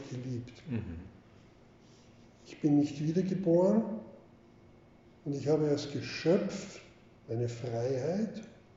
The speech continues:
Speaker 1: Ich bin nicht vorherbestimmt. Das würde ich als großen Unterschied zu den beiden anderen vorhin erwähnten Religionen sehen.
Speaker 2: Das
Speaker 1: Weil
Speaker 2: Jüdische
Speaker 1: Gott
Speaker 2: hast du jetzt nicht erwähnt.
Speaker 1: Das?
Speaker 2: Entschuldigung,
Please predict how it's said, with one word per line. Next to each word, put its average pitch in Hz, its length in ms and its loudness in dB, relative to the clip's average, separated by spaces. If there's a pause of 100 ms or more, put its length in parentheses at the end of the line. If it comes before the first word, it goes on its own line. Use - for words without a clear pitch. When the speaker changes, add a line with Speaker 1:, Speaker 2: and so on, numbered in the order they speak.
(260)
Speaker 1:
Ich - 160 -14
bin 131 160 -2
nicht 131 160 -4
vorherbestimmt. 117 840 -4 (1040)
Das 123 140 -6
würde 143 160 0
ich 143 140 0
als 123 200 -4
großen 160 580 -2
Unterschied 143 460 -6
zu 151 100 -8
den 135 200 -4
beiden 127 300 -2
anderen 151 320 2
vorhin 147 320 0
erwähnten 135 440 -2
Religionen 123 600 -4
sehen. 113 280 -8 (800)
Speaker 2:
Das 117 140 -4
Speaker 1:
Weil 139 160 6
Speaker 2:
Jüdische 147 240 4
Speaker 1:
Gott 196 340 2
Speaker 2:
hast 131 200 -6
du 131 40 -2
jetzt - 180 -8
nicht 131 180 -8
erwähnt. 113 340 -8 (140)
Speaker 1:
Das? 165 200 0
Speaker 2:
Entschuldigung, 131 380 -4